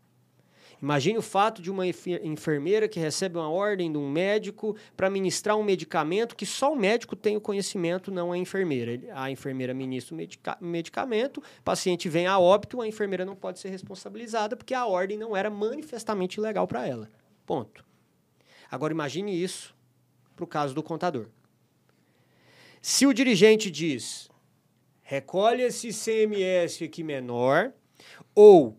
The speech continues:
"Esse pagamento aí é pra minha pessoa física, viu?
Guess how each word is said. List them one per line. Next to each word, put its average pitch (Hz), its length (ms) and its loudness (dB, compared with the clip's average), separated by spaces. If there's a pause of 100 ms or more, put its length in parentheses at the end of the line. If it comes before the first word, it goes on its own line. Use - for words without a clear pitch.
(480)
"Esse 226 800 2 (180)
pagamento 175 640 -6
aí 160 240 -4
é 196 60 -6
pra 202 180 -10
minha 202 220 -10
pessoa 214 500 -10
física, 208 640 -10
viu? 269 400 -8